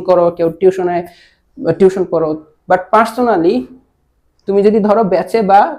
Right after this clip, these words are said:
কোচিংয়ে পড়ো, ওই টাইম ছাড়া, তুমি যদি কোচিং আর ব্যাচে পড়ো, ওই টাইমটা ছাড়া চেষ্টা করবা personally তিন থেকে চার ঘন্টা সময় বের করার, personally পড়ার জন্য, নিজের পড়ালেখা করার জন্য। কেউ এসে পড়াচ্ছে আর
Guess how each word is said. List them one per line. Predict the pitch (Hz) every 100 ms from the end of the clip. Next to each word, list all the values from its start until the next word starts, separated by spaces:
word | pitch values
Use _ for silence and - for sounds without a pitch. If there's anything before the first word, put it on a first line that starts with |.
| -
কোচিংয়ে | 190 220 214 - 196
পড়ো, | 175 180 269 - _ _ _ -
ওই | 185 233 240
টাইম | 226 214 -
ছাড়া, | 185 170 - _ _ _ _ _ _ -
তুমি | 185 208
যদি | 220 220
কোচিং | 196 220 214
আর | 185
ব্যাচে | 175 175 180
পড়ো, | 180 156 123 - _ _ _ _
ওই | 175 220 233
টাইমটা | 226 214 214 208
ছাড়া | - 147 147 175 - _ _ _ -
চেষ্টা | 254 254 240
করবা | 220 175 160 190 294 - _
personally | 202 202 - 226 233 254
তিন | 240 233 226
থেকে | 214 214
চার | 202 190
ঘন্টা | 190 190 -
সময় | 160 156
বের | 156 156
করার, | - - - _ _ _ _ _ _ _ _ _ _
personally | 214 214 226 214 175 170
পড়ার | 139 127 127
জন্য, | 127 127 _ _ -
নিজের | 208 208 220 -
পড়ালেখা | 151 139 135 127 123
করার | 120 -
জন্য। | - - _ -
কেউ | 214 220
এসে | 220 240 233
পড়াচ্ছে | 240 240 -
আর | 185